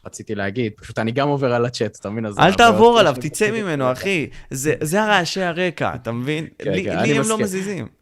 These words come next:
Speaker 1: אני
Speaker 2: אתה
Speaker 1: גם
Speaker 2: מבין?
Speaker 1: שם לב, אני שם לב. בכל אופן, אז בחזרה, בחזרה לעניין. קיצר, אז תקשיב. אמ, בתחילת השנה, כשהתחילו להגיד לי ש-, שאני, כאילו, שאני עושה את הטעות, והתחלתי לחשוב על זה לבד,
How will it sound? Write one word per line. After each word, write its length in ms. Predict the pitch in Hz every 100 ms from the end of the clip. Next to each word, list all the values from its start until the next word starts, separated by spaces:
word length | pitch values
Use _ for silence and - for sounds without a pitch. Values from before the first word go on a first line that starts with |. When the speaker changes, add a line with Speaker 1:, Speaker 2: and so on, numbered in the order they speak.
| _ _ _ _ -
Speaker 1:
אני 140 | 107
Speaker 2:
אתה 80 | 123
Speaker 1:
גם 60 |
Speaker 2:
מבין? 60 | 170
Speaker 1:
שם 220 | - 110
לב, 100 | 95
אני 140 | 90 107
שם 200 | 139 117
לב. 160 | 92 92
בכל 200 | 110 156
אופן, 260 | 123 95 92
אז 100 | 87
בחזרה, 380 | 98 - 98 107 -
בחזרה 260 | - - 95
לעניין. 260 | 87 85 80
קיצר, 360 | 95 - 85
אז 140 | 78 -
תקשיב. 300 | - - 78 _ _ _ _ - 90
אמ, 60 | 87 85 80 85 _ _ _ _ _ _ _ _ _ _ _ _ _ _ _ _ _ _ _ - _ -
בתחילת 480 | 101 - 104 95
השנה, 260 | 95 - 98
כשהתחילו 420 | 95 85 - 90
להגיד 320 | 87 85 90
לי 260 | 95 87 85
ש-, 180 | - - 82 80 73 78 - -
שאני, 260 | - 80 85
כאילו, 200 | - 85
שאני 180 | - 78
עושה 160 | -
את 80 | 87
הטעות, 380 | 85 90 139 120
והתחלתי 380 | 92 - 85 85
לחשוב 260 | 85 85
על 60 | 80
זה 140 | 82
לבד, 340 | 80 113 175